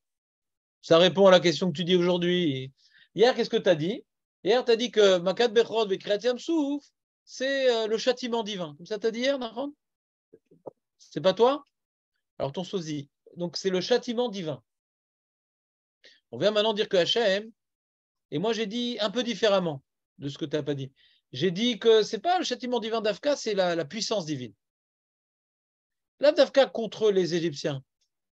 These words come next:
Echolot Sheken, Echolot Shelo. C'est vrai que Makat Bechorot, il a frappé l'Égyptien, euh, euh, Kriyat Yam Souf, il a noyé les Égyptiens, on pourrait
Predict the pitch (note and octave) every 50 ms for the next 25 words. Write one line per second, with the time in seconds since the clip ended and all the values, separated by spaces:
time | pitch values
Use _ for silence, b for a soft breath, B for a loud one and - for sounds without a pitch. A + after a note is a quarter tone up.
0 | _ _ _ _ _ _ _ _ _ _ _ _ _ _ - B3+ C#4 D#4 - -
1 | C#4 - C#4+ C4+ A#3+ A#3 - A#3 A#3+ B3 A#3+ - B3 B3 A#3+ A3+ E3 C#3+ - -
2 | D3+ G3+ A#3 - F#3+ F3 D3 - _ _ _ _ D#3 D#3 - G#3+ G3+ F3+ G3 F#3+
3 | D3+ F#3 G3+ G3 - F3 D3+ D3 C3+ D3+ D3 D3 D3 C#3 C3+ - - G#3 A#3 B3
4 | B3 A#3+ - _ _ _ _ _ _ _ - D3+ D3+ D3+ D#3 D#3 D#3 D3+ D3 B2+
5 | C#3 D3 D3 - F3+ F3 F3 F3+ E3+ D3 F#3 F3+ D#3+ D3+ D3+ D#3 D#3+ E3+ E3+ D#3
6 | D3+ D#3+ D3 C#3+ A#3 A#3 F#3 F3+ F3+ F#3+ G3 E3 -